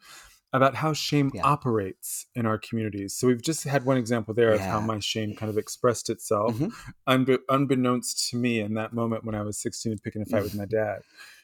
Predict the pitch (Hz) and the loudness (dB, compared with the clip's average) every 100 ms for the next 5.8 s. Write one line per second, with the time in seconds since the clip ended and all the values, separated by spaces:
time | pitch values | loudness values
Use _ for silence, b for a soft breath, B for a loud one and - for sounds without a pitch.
0 | B 117 113 107 113 143 147 - - 170 | B -2 0 0 -4 -8 -8 -4 2 4
1 | 151 - 135 123 123 113 110 107 104 104 | 4 2 0 0 -2 0 -2 -2 -6 -8
2 | - 107 104 98 - - - - B B | -8 -6 -6 -8 -10 -12 -12 -16 B B
3 | B B B B B 185 185 - _ _ | B B B B B 4 4 2 _ _
4 | _ - 160 214 269 - - _ _ _ | _ -4 2 2 2 -4 -20 _ _ _
5 | _ - - 151 147 180 - - | _ -8 4 6 6 4 -6 -10